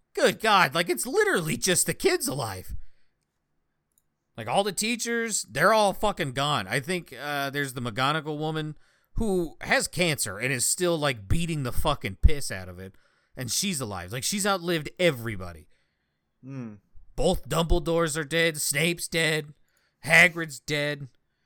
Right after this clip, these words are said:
Speaker 1: <sighs> Man, fucking A, dude. They are dropping like flies.
Speaker 2: Yeah, I mean, when did the first Harry Potter movie
Speaker 1: Two thousand.
Speaker 2: come out? Two thou-, yeah.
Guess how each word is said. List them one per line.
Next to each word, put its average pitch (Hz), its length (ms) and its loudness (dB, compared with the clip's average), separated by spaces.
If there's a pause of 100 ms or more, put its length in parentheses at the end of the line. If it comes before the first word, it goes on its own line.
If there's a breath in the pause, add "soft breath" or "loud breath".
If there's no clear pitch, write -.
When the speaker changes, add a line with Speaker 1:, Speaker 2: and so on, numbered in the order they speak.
(1120)
Speaker 1:
<sighs> - 100 -14 (340 loud breath)
Man, 117 240 -2
fucking 104 560 -4
A, 120 280 0
dude. 98 160 -8
They 165 100 -2
are 127 120 -2
dropping 110 540 2
like 85 180 -8
flies. 123 760 0 (1300)
Speaker 2:
Yeah, 110 260 -16
I 127 60 -16
mean, 147 140 -14 (260)
when 196 200 -6
did 240 120 -8
the 180 80 -6
first 151 460 -6
Harry 127 180 -4
Potter 113 720 -8 (380)
movie 135 140 -6 (100)
Speaker 1:
Two 117 40 -8
thousand. 107 340 -8
Speaker 2:
come 104 80 -10
out? - 40 -20 (320)
Two 131 140 -12
thou-, - 200 -10
yeah. 110 420 -8